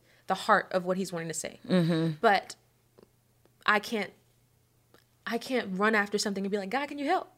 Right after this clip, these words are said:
Speaker 2: Yeah.
Speaker 1: Can you put your seal of approval on this?
Speaker 2: Ooh,
Speaker 1: Can you,"
Speaker 2: that's good.
Speaker 1: I'm just chasing, chasing the cycle.
Speaker 2: Yeah.
Speaker 1: Couldn't do it anymore. So I literally actually stopped.
Speaker 2: Mm-hmm.
Speaker 1: And this year, I have posted fewer posts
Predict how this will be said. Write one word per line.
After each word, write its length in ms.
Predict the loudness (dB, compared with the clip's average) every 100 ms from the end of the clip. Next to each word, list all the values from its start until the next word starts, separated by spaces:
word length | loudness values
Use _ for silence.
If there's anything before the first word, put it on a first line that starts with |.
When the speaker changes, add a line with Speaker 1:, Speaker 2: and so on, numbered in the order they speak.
| _
Speaker 2:
Yeah. 260 | 6 6 6
Speaker 1:
Can 120 | 2
you 80 | -2
put 240 | -2 -4
your 80 | -6
seal 220 | -4 -4
of 60 | -4
approval 280 | -6 -2 6
on 60 |
this? 80 | 10
Speaker 2:
Ooh, 180 | 12 12
Speaker 1:
Can 80 | 10
you," 40 | 6
Speaker 2:
that's 220 | 2 2
good. 380 | 4 6 6 6
Speaker 1:
I'm 140 | 2
just 140 | 2 0
chasing, 260 | 0 -2
chasing 280 | -2 -2 -2
the 60 | -2
cycle. 420 | -2 -2 -2 -4
Speaker 2:
Yeah. 260 | 0 0 0
Speaker 1:
Couldn't 220 | 0 0
do 120 | 0 0
it 60 |
anymore. 340 | -2 -6 -8 -2
So 120 | 2
I 60 |
literally 300 | 2 2 0
actually 320 | -4 -6 -6 -6
stopped. 480 | -4 -6 -8 _
Speaker 2:
Mm-hmm. 380 | -4 -2 -2 -4 -6 -4
Speaker 1:
And 140 | 0
this 220 | 0 0
year, 300 | -4 -6 -8 -12 _ _ _ _
I 440 | 2 2 0 -4 -10 -8
have 180 | -8 -8 _ _ _
posted 640 | -2 -2 0 -4 -4 -6 -14 _ _ _ _ _
fewer 360 | -2 4 4 4
posts 720 | 2 0 0 -6 -10 -10